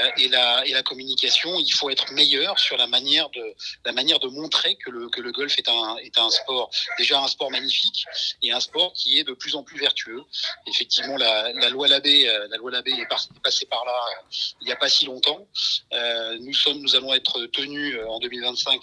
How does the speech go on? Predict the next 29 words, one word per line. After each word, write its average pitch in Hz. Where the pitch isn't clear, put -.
euh, 104
de 120
la 117
partie -
zéro, 135
euh, 110
zéro 127
phyto. -
Et, 113
euh, 107
et 117
on 117
est 131
tous -
conscients 156
et 139
tous -
mobilisés -
sur -
une 123
meilleure 143
utilisation 127
et 151
une 127
optimisation 117
de 117
l'utilisation -
de 135
l'eau. 113